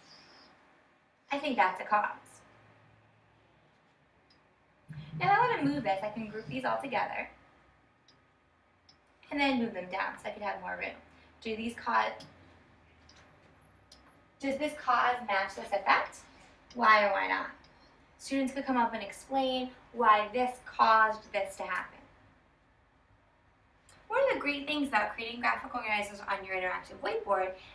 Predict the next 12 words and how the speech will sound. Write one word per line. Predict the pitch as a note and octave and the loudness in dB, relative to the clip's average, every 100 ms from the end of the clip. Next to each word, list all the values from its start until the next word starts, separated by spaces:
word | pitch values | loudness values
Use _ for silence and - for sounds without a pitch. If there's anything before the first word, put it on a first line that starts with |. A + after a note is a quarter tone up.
| - | -12
instead | A3 A#3 | -8 -6
of | A3 | -2
on | G3 - | -2 -2
chart | - - | 2 2
paper | C4 G#3+ - - - - - | 2 -6 -4 -4 -4 -14 0
or | A#3+ | 4
on | A#3+ | 4
a | G3 | 2
white | - | -2
buff | - F#3+ - | 0 0 -2
board | - F3+ F#3 - - - | -6 -6 -6 -10 -18 -10
is | A#3 A3+ | -8 -8